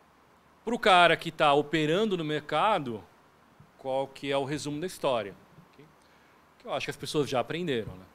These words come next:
Esse mercado aí é extremamente arriscado. E não tem nenhuma forma simples de fazer hedge aí, ok? Que um resultado que a gente tem, na,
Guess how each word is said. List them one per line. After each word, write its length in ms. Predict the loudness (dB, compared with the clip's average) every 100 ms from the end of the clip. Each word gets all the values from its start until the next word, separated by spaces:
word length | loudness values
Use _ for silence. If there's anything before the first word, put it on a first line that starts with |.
| _ _ _ -20
Esse 260 | -18 -14 -10
mercado 580 | -8 -6 -2 0 0 -2
aí 300 | -4 -4 -4
é 220 | -4 -8 -14
extremamente 800 | -16 -16 -10 -8 -6 -6 -8 -10
arriscado. 480 | -12 -6 -4 -4 -6 -18 -20 _ _ -20 -20
E 60 | -12
não 140 | -10
tem 160 | -6 -4
nenhuma 260 | -4 -2 -4
forma 380 | 0 0 0
simples 600 | 0 -2 -2 -4 -6 -8
de 100 | -10
fazer 420 | -4 -4 -4 -4 0
hedge 360 | 0 0 -4
aí, 280 | -6 -6 -8 -16 _ _
ok? 220 | -16 -14 -16 -20 -20 -20 _ _ -12
Que 100 | -6
um 40 |
resultado 440 | -6 0 2 2
que 100 | 0
a 20 | -8
gente 220 | -10 -10
tem, 300 | -6 -4 -4
na, 280 | -6 -8